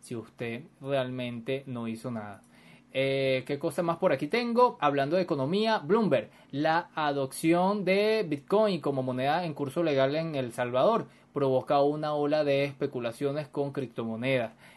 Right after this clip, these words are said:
Esto lo veníamos, eh, hablando reiteradamente con algunas personas que las monedas, las criptomonedas son, mm, volátiles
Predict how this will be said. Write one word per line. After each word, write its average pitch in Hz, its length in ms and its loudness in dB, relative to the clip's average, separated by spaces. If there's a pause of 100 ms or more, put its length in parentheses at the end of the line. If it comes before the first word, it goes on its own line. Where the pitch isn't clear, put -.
(160)
Esto 170 760 4
lo 139 200 2
veníamos, 135 640 0 (500)
eh, 123 220 -4
hablando 143 500 0
reiteradamente 143 960 0 (320)
con 165 520 6
algunas 135 420 -2
personas 165 600 0
que 160 440 0 (240)
las 139 540 -2
monedas, 139 640 0
las 135 200 -4
criptomonedas 165 720 -2
son, 143 460 -6
mm, 127 720 -8 (1160)
volátiles 165 800 4